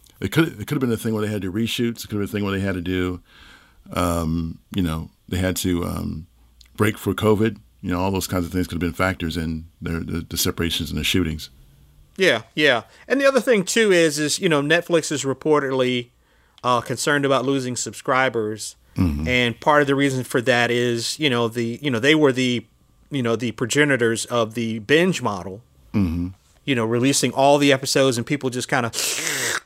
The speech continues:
Speaker 2: you know, just kinda suck 'em all up at the, you know, over the course of a weekend.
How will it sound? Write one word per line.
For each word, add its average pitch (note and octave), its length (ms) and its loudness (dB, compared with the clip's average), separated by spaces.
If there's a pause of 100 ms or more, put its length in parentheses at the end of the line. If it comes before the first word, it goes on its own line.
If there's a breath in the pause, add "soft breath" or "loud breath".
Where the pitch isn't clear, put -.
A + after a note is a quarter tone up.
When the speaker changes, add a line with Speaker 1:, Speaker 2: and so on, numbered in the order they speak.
Speaker 2:
you C#3 120 -6
know, A2+ 200 -2
just B2 180 -8
kinda B2 220 -2
suck - 360 -2
'em C#3+ 100 0
all C#3+ 220 4
up C#3+ 120 0
at C#3 120 -4
the, - 120 -16
you D3 140 -4
know, B2 140 2
over B2 140 2
the A#2+ 60 2
course C#3+ 320 0
of B2 120 -2
a A2+ 60 -2
weekend. A#2 680 -2